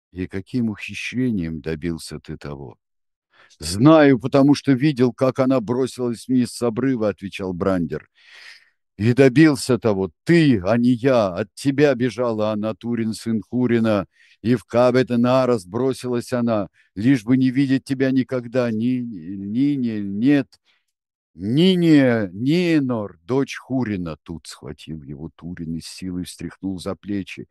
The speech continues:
ибо в словах Брандера послышалась ему неумолимая поступь надвигающегося рока.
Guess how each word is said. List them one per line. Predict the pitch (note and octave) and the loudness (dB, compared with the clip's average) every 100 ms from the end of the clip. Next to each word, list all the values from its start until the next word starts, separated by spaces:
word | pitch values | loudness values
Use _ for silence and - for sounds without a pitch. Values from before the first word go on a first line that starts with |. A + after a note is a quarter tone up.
| _ - _ - | _ -20 _ -8
ибо | F#2 G2 | -4 -4
в | F#2 | -4
словах | G#2 G2+ G#2 F2 | 0 2 0 0
Брандера | G#2+ A2+ G#2+ G#2 G2+ | 0 0 0 -2 -4
послышалась | G2+ G2 A2+ A#2+ - G#2+ G#2+ - | -8 -10 -6 -6 -4 -6 -6 -4
ему | A2 A#2+ B2 G2 _ - _ _ _ _ _ _ F2 | -2 0 0 -4 _ -20 _ _ _ _ _ _ -8
неумолимая | A2 B2+ C#3 C3+ C3+ C3+ C#3 D3 C#3 C3 B2 A2+ | 2 6 6 6 4 4 4 4 2 0 -2 -4
поступь | - B2 A#2 - G#2+ - | -6 -4 -4 -6 -10 -4
надвигающегося | G#2 F2+ G2 F#2 G2+ G2+ F#2+ - F#2 F2 - F#2 | -4 -2 -4 0 0 0 -4 -8 -8 -8 -6 -6
рока. | F2 F#2 - - | -4 -6 -8 -18